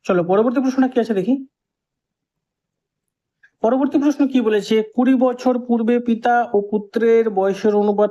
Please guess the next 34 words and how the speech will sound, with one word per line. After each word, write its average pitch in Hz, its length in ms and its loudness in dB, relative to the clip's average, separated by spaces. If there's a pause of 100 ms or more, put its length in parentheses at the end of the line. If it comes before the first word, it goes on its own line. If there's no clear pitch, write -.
ছিল 208 160 0
four 175 360 0
is 196 160 -8
to 208 80 0 (120)
one। 147 100 -2 (460)
চার 202 240 0
বছর 233 300 -2
পরে 214 260 0
তাদের 196 280 -2
বয়সের 190 520 0
অনুপাত 190 460 0 (1040)
two 247 180 2 (180)
is - 180 -6
to 214 60 0 (140)
one। 151 100 -2 (680)
পুত্রের 226 340 -2
বর্তমান 208 380 -2
বয়স 190 320 0
কত? 170 120 -2 (280)
দেখো, 190 200 0
এটা 175 160 0
হচ্ছে 214 160 -2
প্রেজেন্ট 202 520 0
টাইম, 208 200 -2 (1200)
এটা 196 240 0
হচ্ছে 214 420 -4 (560)
পাস্ট 170 320 -2 (220)
টাইম, 196 180 -2 (1040)
এটা 190 220 -2
হচ্ছে 196 360 -8 (260)
ফিউচার 170 380 -4 (120)
টাইম। 147 140 -6 (380)
ঠিক 247 120 0
আছে? 254 180 -2